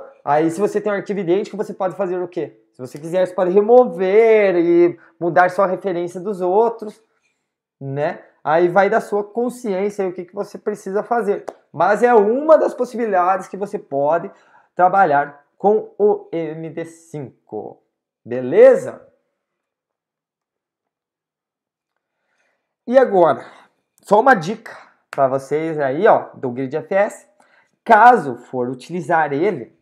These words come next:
use-o separadamente do servidor do MongoD,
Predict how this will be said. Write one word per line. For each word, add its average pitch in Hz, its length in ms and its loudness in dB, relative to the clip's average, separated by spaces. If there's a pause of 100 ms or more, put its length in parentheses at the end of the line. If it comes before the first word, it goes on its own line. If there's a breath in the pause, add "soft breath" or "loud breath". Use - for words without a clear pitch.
(400 soft breath)
use-o 233 460 2
separadamente 233 1300 0
do 220 160 2
servidor 226 460 4
do 254 80 -4
MongoD, 214 640 0